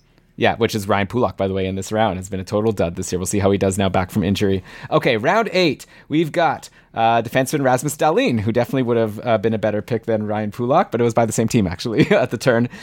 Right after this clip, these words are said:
Uh, so Rasmus Dahlin, Connor Garland, Ryan Ellis. Oh, well, that's a dud, but he's missed time, so I don't know. Well, I'll just give him a pass. Uh, Marc-Andre Fleury. I'm not gonna give a pass to Philly, though.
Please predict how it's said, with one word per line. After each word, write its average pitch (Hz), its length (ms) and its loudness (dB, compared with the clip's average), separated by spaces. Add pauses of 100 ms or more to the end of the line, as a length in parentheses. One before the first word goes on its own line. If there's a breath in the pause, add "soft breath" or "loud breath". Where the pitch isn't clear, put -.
(120 loud breath)
Uh, 120 100 2
so 110 140 -2
Rasmus 147 340 -2
Dahlin, 139 440 0 (240 loud breath)
Connor 170 320 0
Garland, 135 400 0
Ryan 151 260 2
Ellis. 135 560 0
Oh, 85 200 -6 (120)
well, 98 120 -10
that's 101 220 4
a 95 40 -6
dud, 82 500 -8
but 107 120 -2
he's 113 240 -2
missed 101 280 -6
time, 87 220 -4
so 101 120 -2
I 95 40 2
don't 90 60 -4
know. 87 100 -6
Well, 95 120 0
I'll 127 120 6
just 110 100 -4
give 104 100 -4
him 92 60 -2
a 82 60 -6
pass. 90 280 -8 (320 loud breath)
Uh, 117 360 0
Marc-Andre 151 480 0
Fleury. 131 440 0 (280 loud breath)
I'm 127 80 -4
not 165 80 0
gonna 180 120 0
give 139 60 2
a 123 60 2
pass 120 240 0
to 120 60 0
Philly, 117 300 0
though. 73 280 -8